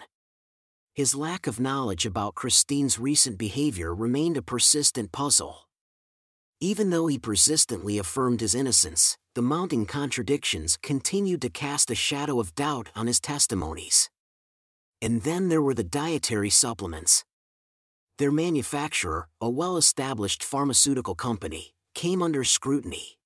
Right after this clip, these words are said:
Could there have been a quality lapse that contributed to Christine's death, or was there something more sinister at play? As the list of suspects and the speculations around them grew, so did the public fascination with the case.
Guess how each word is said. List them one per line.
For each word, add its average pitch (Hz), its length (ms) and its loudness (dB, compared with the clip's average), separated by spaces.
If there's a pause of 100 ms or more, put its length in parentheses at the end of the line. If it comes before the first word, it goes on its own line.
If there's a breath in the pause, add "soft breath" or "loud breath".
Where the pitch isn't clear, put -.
(840)
Could 160 140 0
there 202 140 2
have 214 140 -2
been 147 140 2
a 110 60 -4
quality 135 480 0
lapse 110 380 0
that 113 180 -6
contributed 135 580 -2
to - 80 -6
Christine's 123 600 0
death, 131 420 -6 (240)
or 147 140 2
was 156 160 4
there 143 160 2
something 170 460 2
more 151 200 2
sinister 151 520 2
at 85 120 -8
play? 143 540 -6 (880)
As 135 160 2
the 127 100 -2
list 147 320 2
of 107 120 -2
suspects - 800 4
and 113 100 0
the 104 60 0
speculations 123 800 2
around 107 300 0
them 101 180 0
grew, 123 460 -2 (120)
so 156 260 2
did 165 140 0
the 147 80 0
public 147 460 -4
fascination 120 800 0
with 92 100 -4
the 107 80 -6
case. - 560 0